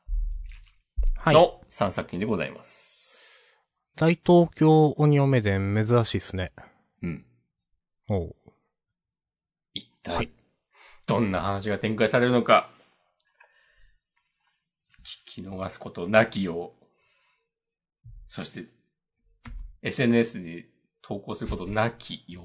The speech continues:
Speaker 2: うお願いいたします。
Speaker 1: <laughs> はい。
Speaker 2: いや、それは、それは大丈夫です。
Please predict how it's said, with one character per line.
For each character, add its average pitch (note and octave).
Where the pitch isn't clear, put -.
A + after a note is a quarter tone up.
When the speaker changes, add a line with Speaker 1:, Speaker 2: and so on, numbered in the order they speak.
Speaker 2:
う D#2+
お -
願 E2+
い D#2+
い -
た -
し -
ま -
す。 -
Speaker 1:
<laughs> -
は -
い。 A2
Speaker 2:
い A2
や、 G#2
そ -
れ G#2+
は、 G#2+
そ -
れ F#3+
は E3+
大 C3
丈 G2+
夫 -
で C#2+
す。 -